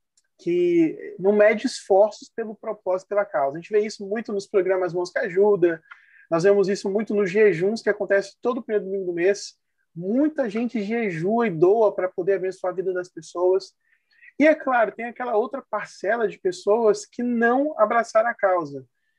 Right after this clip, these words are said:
que não estão com-, totalmente comprometido.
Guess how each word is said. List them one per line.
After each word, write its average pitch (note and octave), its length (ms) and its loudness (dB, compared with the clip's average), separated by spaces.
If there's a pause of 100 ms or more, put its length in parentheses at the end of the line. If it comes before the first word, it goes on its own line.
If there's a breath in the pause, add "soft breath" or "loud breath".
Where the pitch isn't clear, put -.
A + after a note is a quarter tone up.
(140)
que A3+ 120 -6
não A3+ 440 0
estão A#3 340 -2
com-, C#4+ 260 -4 (440)
totalmente A#3+ 520 4
comprometido. B3 1040 -2